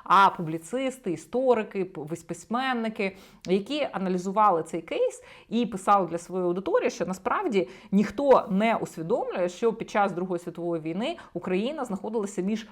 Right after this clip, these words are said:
двох монстрів. Причому, обираючи позицію пристати до німців, Україна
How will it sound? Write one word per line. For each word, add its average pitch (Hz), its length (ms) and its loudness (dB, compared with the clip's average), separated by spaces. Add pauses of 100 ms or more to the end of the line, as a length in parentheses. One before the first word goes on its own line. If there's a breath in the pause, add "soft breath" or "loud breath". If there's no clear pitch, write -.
(120)
двох 185 540 4
монстрів. 277 480 -2 (280 loud breath)
Причому, 240 640 0 (160)
обираючи 185 920 4 (200 loud breath)
позицію 196 840 -2 (240 loud breath)
пристати 196 580 2
до 147 200 2
німців, 311 640 -2
Україна 208 680 -2